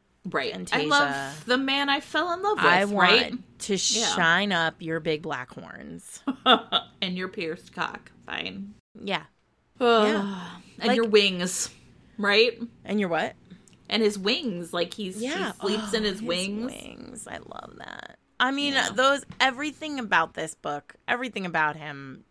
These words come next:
Speaker 2: Demon, works a whole lot for me. I've already said that, but I, it bears repeating.
Speaker 1: You're like, <laughs> "Let me say it again."
Speaker 2: Let me repeat myself. Um, it is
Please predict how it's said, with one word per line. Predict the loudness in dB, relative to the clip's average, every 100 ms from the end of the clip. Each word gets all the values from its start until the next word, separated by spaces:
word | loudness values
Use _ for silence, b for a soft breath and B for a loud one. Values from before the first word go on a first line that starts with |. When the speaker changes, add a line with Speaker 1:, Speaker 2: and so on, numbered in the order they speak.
| -16
Speaker 2:
Demon, | -10 -8 -10 -14 -14 -16
works | -10 -10 -10 -12 -18 -16 -8
a | -6
whole | -6 -12
lot | -14 -16 -16
for | -20
me. | -18 -18 -18 -8
I've | -6 -6
already | -10 -14
said | -16 -16
that, | -16 -18 -18 B B B B -4
but | 0
I, | 0 0
it | -6 -4
bears | -4 -6 -8
repeating. | -12 -2
Speaker 1:
You're | 2 2
like, | 0 -6 -8
<laughs> |
"Let | -2 0
me | 0
say | -2 0 0
it | -2
again." | -8 -10 -12 -4
Speaker 2:
Let | 0 2
me | 2 0 -2 -6
repeat | -10 -10 -12 -12
myself. | -14 -14 -14 -14 -16 B B B B 2
Um, | 4 4 0 2
it | 2 2
is | 0 0 -2 -4 -10